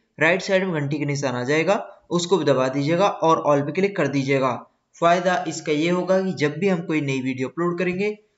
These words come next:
उसकी जानकारी मिलेगी आपको सबसे पहले। तो चलो वीडियो आज की स्टार्ट करते हैं। किसी भी सर्च इंजन में सर्च कर दीजिए परिवहन। अब जो सबसे ऊपर रिजल्ट आ रहा है होम परिवहन से, Ministry of Road Transport, इस पे क्लिक कीजिए। उसके बाद ऑनलाइन सर्विसेज पे क्लिक करके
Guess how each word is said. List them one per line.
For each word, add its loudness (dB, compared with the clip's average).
उसकी -2
जानकारी 0
मिलेगी -4
आपको -6
सबसे -4
पहले। -4
तो -10
चलो -2
वीडियो -2
आज -6
की -6
स्टार्ट -6
करते -8
हैं। -6
किसी -6
भी -6
सर्च -4
इंजन -6
में -10
सर्च -8
कर -6
दीजिए -6
परिवहन। -6
अब 0
जो 2
सबसे 0
ऊपर 0
रिजल्ट 0
आ 2
रहा 2
है -4
होम -2
परिवहन 0
से, -4
Ministry -4
of -4
Road -6
Transport, -4
इस -8
पे -8
क्लिक -8
कीजिए। -4
उसके 0
बाद 2
ऑनलाइन 2
सर्विसेज -4
पे -4
क्लिक -6
करके -4